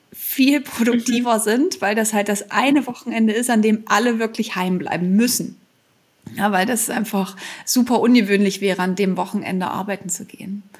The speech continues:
Speaker 1: Und an allen anderen Wochenenden, wo aber halt Möglichkeiten bestehen, trotzdem in die Arbeit zu gehen, und sieht man diese Effekte in dem Umfang überhaupt nicht. Ja, und dass es das braucht auch einfach zur Regeneration und,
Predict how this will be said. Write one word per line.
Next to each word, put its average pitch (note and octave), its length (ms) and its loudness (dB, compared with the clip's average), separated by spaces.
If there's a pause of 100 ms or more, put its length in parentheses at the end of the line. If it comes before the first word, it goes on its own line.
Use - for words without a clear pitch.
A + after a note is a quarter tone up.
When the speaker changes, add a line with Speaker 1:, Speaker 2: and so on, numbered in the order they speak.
(340)
Speaker 1:
Und G3 220 0
an G3 180 0
allen F#3+ 300 2
anderen B3 320 4
Wochenenden, G#3+ 800 0
wo G3+ 160 2
aber F#3 480 0
halt F#3+ 160 -2
Möglichkeiten G#3+ 640 0
bestehen, F#3+ 260 -2
trotzdem A3 560 0
in G#3+ 120 0
die G3 100 2
Arbeit F3 360 0
zu - 120 -6
gehen, F#3 500 -4
und F#3+ 320 -8 (120)
sieht G3+ 280 0
man G3+ 140 0
diese F#3+ 240 0
Effekte G3 420 -4
in F#3+ 140 2
dem G#3+ 200 2
Umfang G3+ 360 -2
überhaupt F#3+ 460 -4
nicht. - 260 -12 (720)
Ja, F3 160 -6
und G3+ 100 -4
dass F#3 140 -2
es F#3+ 160 -4
das F#3+ 240 -4
braucht A3+ 420 0
auch F#3+ 260 -2
einfach G3 380 -4
zur G3+ 240 -4
Regeneration G3+ 1000 0
und, F3 320 -2